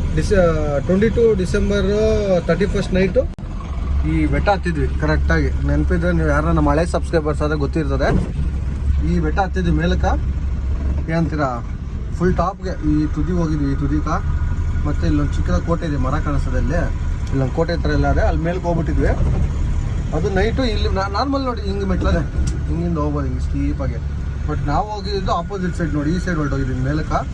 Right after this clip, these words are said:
ಇವು ಎಷ್ಟು ಕಷ್ಟ ಆಯ್ತು ಅಂದ್ರೆ ನೈಟ್ ಆಗೋಗಿತ್ತು, ರಾತ್ರಿ ಒಂಬತ್ತು ಗಂಟೆ,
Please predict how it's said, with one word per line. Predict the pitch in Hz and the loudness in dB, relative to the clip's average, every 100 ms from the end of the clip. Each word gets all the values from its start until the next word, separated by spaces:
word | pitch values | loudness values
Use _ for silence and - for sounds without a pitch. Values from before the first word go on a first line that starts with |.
| - - - - - - 143 | -8 -8 -6 -4 -2 0 2
ಇವು | 165 185 165 143 123 - | 2 2 2 0 0 -2
ಎಷ್ಟು | - - - | -2 -4 -2
ಕಷ್ಟ | 151 - | -2 0
ಆಯ್ತು | 202 180 | 0 0
ಅಂದ್ರೆ | 170 165 165 | -2 0 0
ನೈಟ್ | 190 | 0
ಆಗೋಗಿತ್ತು, | 196 190 180 180 | -2 -2 -2 -2
ರಾತ್ರಿ | 160 170 180 | -2 -2 -4
ಒಂಬತ್ತು | 180 185 165 | -4 -4 -4
ಗಂಟೆ, | 175 196 175 - | -2 0 0 -4